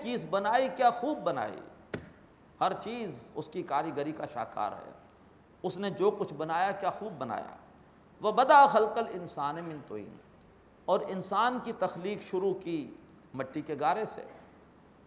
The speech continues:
گارے سے۔ ثم جعل نسلہ من سلالۃ من ماء مہین، اور پھر اس کی نسل کو جاری رکھا۔ پہلے انسان کو بنایا گارے سے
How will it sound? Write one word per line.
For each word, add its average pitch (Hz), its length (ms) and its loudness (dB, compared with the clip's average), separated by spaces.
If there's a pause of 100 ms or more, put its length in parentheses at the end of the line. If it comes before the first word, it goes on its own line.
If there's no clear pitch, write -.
(160)
گارے 170 240 4
سے۔ - 180 -8 (480)
ثم 302 300 2 (100)
جعل 214 300 6 (100)
نسلہ - 380 0
من 196 400 -4
سلالۃ 143 540 -2 (640)
من 147 220 -2
ماء 127 240 2
مہین، 110 580 -8 (540)
اور 185 120 4
پھر 240 220 -2
اس 208 200 -4
کی 214 140 -6
نسل 175 340 -2
کو 208 80 0
جاری 135 340 0
رکھا۔ - 380 -8 (180)
پہلے 190 300 0
انسان 151 380 -4
کو 156 80 -4
بنایا 127 320 -2
گارے 113 300 -2
سے - 200 -8